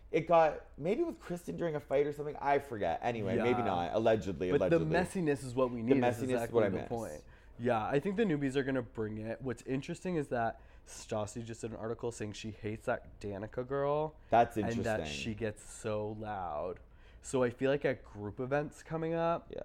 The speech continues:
Speaker 2: we're gonna get into that messiness.
Speaker 1: That girl's real. That girl's hood and real. Danica, she's gonna be trouble for all of them.
Speaker 2: Right, I think so too. And she's not in the opening, but she has a cast photo. Same with the new girl being
Speaker 1: Stop
Speaker 2: changed.
Speaker 1: it.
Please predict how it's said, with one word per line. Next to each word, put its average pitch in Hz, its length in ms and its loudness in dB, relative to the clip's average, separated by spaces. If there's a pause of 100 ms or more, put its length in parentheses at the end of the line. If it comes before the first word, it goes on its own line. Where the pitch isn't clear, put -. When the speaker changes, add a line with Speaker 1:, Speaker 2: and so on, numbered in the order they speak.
Speaker 2:
we're 120 160 -4
gonna 110 220 -4
get 107 360 -8
into 107 320 -10
that 101 220 -12
messiness. 110 280 -12 (220)
Speaker 1:
That 143 220 10
girl's 202 240 6
real. 135 240 8
That 123 160 6
girl's 147 180 4
hood 131 200 0
and 123 120 -6
real. 117 260 4
Danica, 113 440 -2
she's 131 220 -2
gonna 151 120 -2
be 156 80 -4
trouble 95 300 2
for - 100 -2
all 80 160 0
of 113 80 -4
them. 113 140 0
Speaker 2:
Right, 98 160 -8
I 120 100 -6
think 120 240 -8
so 110 140 -8
too. 110 200 -8
And 127 160 -4
she's 135 440 -4
not 123 260 2
in 151 80 -4
the 151 140 -6
opening, 135 500 -4
but 110 160 -8
she - 140 -6
has 113 160 -2
a 120 60 -4
cast - 360 -8
photo. - 480 -10 (320)
Same 160 240 2
with 240 120 2
the 269 100 0
new 180 240 0
girl 180 220 2
being 143 160 0
Speaker 1:
Stop 131 200 6
Speaker 2:
changed. 101 320 0 (120)
Speaker 1:
it. - 40 -18